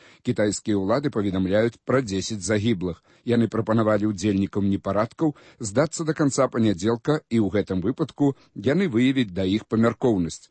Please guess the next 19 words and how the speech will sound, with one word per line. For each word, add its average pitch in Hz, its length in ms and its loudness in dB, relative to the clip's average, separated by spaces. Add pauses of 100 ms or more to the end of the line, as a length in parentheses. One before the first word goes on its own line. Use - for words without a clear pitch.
(280)
Улады 107 380 2
абвінавацілі 98 640 0
маніфестантаў 117 800 -2
у 143 80 -4
падпалах 98 640 -4
школ, 123 320 0
шпіталёў, 95 720 -2
крамаў. 98 400 0 (760)
На 127 140 2
ўсходзе 185 400 0
Афганістану 165 640 0
ў 117 80 -6
правінцыі 143 520 0
Хост - 380 -2
пры 117 180 0
выбуху 110 360 0
загінула 139 500 2 (340)
трынаццацігадовае 123 960 0
дзіцяці. 101 640 -2